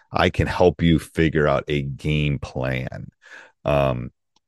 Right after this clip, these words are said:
to see where you're gonna eventually go, 'cause you need to find someone outside of your circle that can look at your team.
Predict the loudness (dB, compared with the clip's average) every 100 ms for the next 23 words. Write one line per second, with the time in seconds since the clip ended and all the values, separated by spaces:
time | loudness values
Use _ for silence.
0 | -8 -6 0 4 6 4 4 2 0 0
1 | -4 -4 -6 -2 2 2 2 -6 _ _
2 | _ _ 0 2 6 6 6 4 4 2
3 | 2 0 2 0 -2 _ 0 0 2 2
4 | 2 0 0 0 -2 -4 -4 -4 -6 -8
5 | _ -20 -20 -6 -4 0 2 2 0 -2
6 | -2 -4 -6 -6 -8